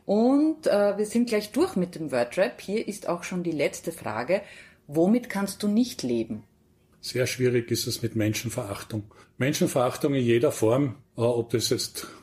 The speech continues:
Speaker 2: Kolleginnen und Kollegen sind oder ob das andere Hautfarbe ist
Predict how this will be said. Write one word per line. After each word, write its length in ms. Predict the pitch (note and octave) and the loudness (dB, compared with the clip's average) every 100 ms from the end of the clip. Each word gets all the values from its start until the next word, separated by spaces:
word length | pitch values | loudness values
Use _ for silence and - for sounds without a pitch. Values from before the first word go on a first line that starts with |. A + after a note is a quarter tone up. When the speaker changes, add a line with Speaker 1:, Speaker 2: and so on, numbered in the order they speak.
| _ | _
Speaker 2:
Kolleginnen 560 | - A2 G#2 B2+ A#2+ A#2 | -2 2 2 2 2 2
und 140 | A2+ | 0
Kollegen 340 | - G2+ A2+ | -2 0 0
sind 340 | B2+ B2+ B2 A2 | -2 -2 -2 -2
oder 280 | G#2 G#2+ G#2+ | -2 -2 -4
ob 120 | - | -4
das 260 | G#2+ - - | -6 -6 -4
andere 400 | A2 A2+ A#2 F#2+ | -4 -2 -2 -2
Hautfarbe 520 | G#2+ - A#2 G#2 G#2+ | -4 -4 -4 0 0
ist 320 | G#2 - | -2 -4